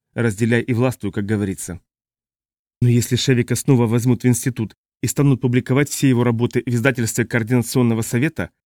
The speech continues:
не означает ли это косвенного признания всего синдиката в целом? Спросила Таквер. «Да, так, возможно, подумает большинство», — кивнул Шевик.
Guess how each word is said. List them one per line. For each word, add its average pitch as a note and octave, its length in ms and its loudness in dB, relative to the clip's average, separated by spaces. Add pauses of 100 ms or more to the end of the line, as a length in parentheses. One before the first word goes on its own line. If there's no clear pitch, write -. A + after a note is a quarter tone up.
(240)
не B2+ 120 4
означает B2+ 440 0
ли C#3 80 2
это C#3+ 160 0
косвенного B2+ 520 0
признания B2 600 0 (180)
всего C3+ 280 2
синдиката B2 540 -2
в D3 60 -8
целом? G2 400 -4 (140)
Спросила A#2 420 -2
Таквер. - 400 -10 (720)
«Да, G#2 320 0 (100)
так, C3 180 -2
возможно, A#2 440 2
подумает A2+ 400 0
большинство», — G#2+ 600 -4 (200)
кивнул G#2+ 260 0
Шевик. E2 420 -8